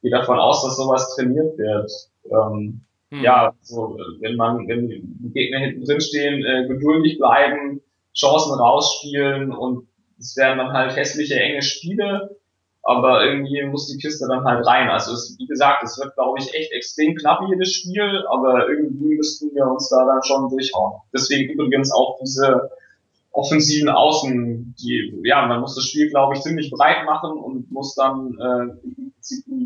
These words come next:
Speaker 1: individuell einfach besser sein als der Gegner dann, gerade in den Duellen vorne, dass man da durch die Abwehrreihen dann durchkommt.
Speaker 2: Ja, ja.
Speaker 1: Also
Speaker 2: Ja, ich
Speaker 1: es
Speaker 2: glaub
Speaker 1: ist
Speaker 2: auch, äh, äh, individuelle Klasse wird da so euer,
Speaker 1: Das haben wir ja
Speaker 2: euer
Speaker 1: auch
Speaker 2: Steckenpferd sein.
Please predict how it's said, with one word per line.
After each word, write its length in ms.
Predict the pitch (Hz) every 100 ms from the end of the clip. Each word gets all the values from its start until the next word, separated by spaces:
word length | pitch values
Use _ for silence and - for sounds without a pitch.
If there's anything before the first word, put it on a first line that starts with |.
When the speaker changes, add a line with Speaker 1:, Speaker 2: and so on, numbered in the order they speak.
| - -
Speaker 1:
individuell 760 | - 156 151 151 139 135 131
einfach 380 | 98 123 127 -
besser 300 | 135 120 101
sein 220 | 90 98
als 220 | 73 -
der 140 | 107 104
Gegner 360 | 107 104 107
dann, 300 | 104 - - -
gerade 340 | 104 120 120 117
in 160 | 117
den 200 | 113 120
Duellen 320 | 113 113 123 123
vorne, 480 | 117 123 120 113 113
dass 180 | 117
man 120 | 117 113
da 140 | 117
durch 180 | 117 -
die 100 | -
Abwehrreihen 560 | - - 113 104 101 104
dann 180 | 104 -
durchkommt. 420 | - - - - _ _ _ -
Speaker 2:
Ja, 340 | 151 139 135 135
ja. 260 | 139 131 - _ _ _ _ _ _ _ -
Speaker 1:
Also 120 | 135
Speaker 2:
Ja, 40 | 139
ich 60 |
Speaker 1:
es 20 | 139
Speaker 2:
glaub 80 | 143
Speaker 1:
ist 60 | 147
Speaker 2:
auch, 200 | - - 156 - - 151
äh, 480 | 139 139 131 127 127
äh, 60 |
individuelle 420 | 139 135 135 131 123
Klasse 300 | 135 131 120
wird 120 | 117
da 100 | 107
so 320 | 110 107 110
euer, 420 | 123 110 107 107 _ _ _ _
Speaker 1:
Das 140 | -
haben 120 | 123 131
wir 140 | 151
ja 160 | 151 -
Speaker 2:
euer 120 | 151
Speaker 1:
auch 40 |
Speaker 2:
Steckenpferd 540 | 127 147 - 117 120 113
sein. 280 | 120 117